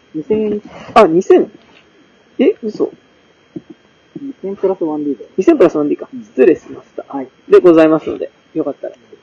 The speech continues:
Speaker 2: ください。
Speaker 1: うん。二千。
Speaker 2: 二千、ワンディーですね。よかったら来てくださいっていう感じですかね。
Speaker 1: っていう感じです。
Speaker 2: はい。
Speaker 1: ぜひ来てください。まあ、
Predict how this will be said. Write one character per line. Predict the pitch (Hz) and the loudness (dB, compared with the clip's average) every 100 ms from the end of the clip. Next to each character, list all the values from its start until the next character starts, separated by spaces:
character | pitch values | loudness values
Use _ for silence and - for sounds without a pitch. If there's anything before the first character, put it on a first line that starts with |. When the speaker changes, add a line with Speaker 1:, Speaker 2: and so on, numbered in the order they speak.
| - | -20
Speaker 2:
く | - | -20
だ | - | -20
さ | _ _ - | _ _ -20
い。 | |
Speaker 1:
う | - _ 240 233 | -20 _ _ -20
ん。 | 254 254 254 _ _ _ 359 | -20 -20 -20 _ _ _ _
二 | 240 233 | -20 -20
千。 | 240 196 _ | -20 -20 _
Speaker 2:
二 | 175 | -4
千、 | - - _ | -4 -4 _
ワ | 131 | -10
ン | 131 | -8
デ | |
ィ | |
ー | |
で | 117 | -6
す | |
ね。 | 175 | -8
よ | 208 _ _ _ - | -8 _ _ _ -18
か | |
っ | - | -14
た | |
ら | - | -12
来 | - | -10
て | - | -10
く | - | -10
だ | - | -16
さ | - - 156 | -12 -6 -6
い | |
っ | |
て | - 147 | -6 -16
い | |
う | |
感 | 139 | -14
じ | 139 | -12
で | 143 | -12
す | _ | _
か | - | -18
ね。 | 123 | -16
Speaker 1:
っ | |
て | |
い | 135 | -16
う | |
感 | 123 | -18
じ | 120 | -20
で | 117 | -20
す。 | _ _ 110 _ | _ _ -20 _
Speaker 2:
は | - 170 | -8 -6
い。 | |
Speaker 1:
ぜ | - | -6
ひ | - | -10
来 | - | -12
て | - | -14
く | |
だ | 932 932 | -14 -14
さ | - | -16
い。 | 932 _ _ _ _ _ _ | -16 _ _ _ _ _ _
ま | |
あ、 | 107 | -20